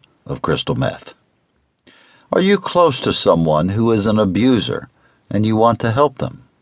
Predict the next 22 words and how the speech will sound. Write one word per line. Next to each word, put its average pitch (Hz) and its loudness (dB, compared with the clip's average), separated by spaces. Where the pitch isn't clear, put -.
Do 135 0
you 160 2
suspect 151 0
that 139 2
someone 143 2
around 139 2
you 92 2
is 98 0
using, 123 -2
but 127 -4
you 147 0
are 139 4
not 139 2
sure 104 2
and 107 2
want 113 4
to 113 2
know 113 2
the 101 0
hallmarks 92 0
of 87 -2
abusers? 98 -2